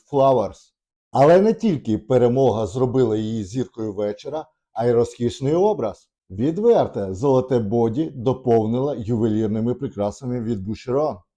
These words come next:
Головною родзинкою стали сережки з білими діамантами у формі пір'я та об'ємні каблучки, які додали елегантного шику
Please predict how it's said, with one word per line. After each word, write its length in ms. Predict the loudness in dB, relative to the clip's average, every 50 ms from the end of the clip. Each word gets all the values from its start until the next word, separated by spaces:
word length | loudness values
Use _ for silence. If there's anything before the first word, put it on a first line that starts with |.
| _ _
Головною 680 | -8 -2 0 2 4 4 2 2 0 -2 -2 0 0 2
родзинкою 720 | 0 0 0 -2 -2 -2 -2 -4 -6 -6 -6 -6 -6 -8
стали 440 | -10 -8 _ -2 0 0 0 0 -4
сережки 800 | -6 -6 -6 -2 0 0 -2 -2 -4 -8 -12 -10 -10 -10 -12 _
з 100 | -16 -10
білими 400 | -4 -2 0 0 0 0 -2 -4
діамантами 760 | -4 -4 -4 -4 -4 -4 -4 -4 -4 -6 -8 -8 -8 -8 -10 -12 -16
у 80 | -18
формі 360 | -8 -4 -2 0 0 0 -2
пір'я 540 | -6 -8 -8 -6 -4 -4 -4 -4 -6 -8 -10 _ _ _ _ _ _ _ _ _
та 120 | -2 0
об'ємні 520 | 2 2 0 0 0 0 2 2 0 -2 -4
каблучки, 680 | -4 -4 -4 -4 -4 -4 -4 -6 -8 -12 -14 -14 -14 _ _ _ _ _
які 540 | -4 -2 0 0 0 -2 -4 -4 -6 -6 -10 _ _ _ _ _
додали 600 | -4 -2 0 0 2 4 4 4 4 2 -2 -4 -6 -2
елегантного 640 | 0 2 4 4 2 2 0 -4 -4 -4 -4 -4 -4
шику 520 | -4 -4 -4 -4 -2 -4 -6 -8 -10 -10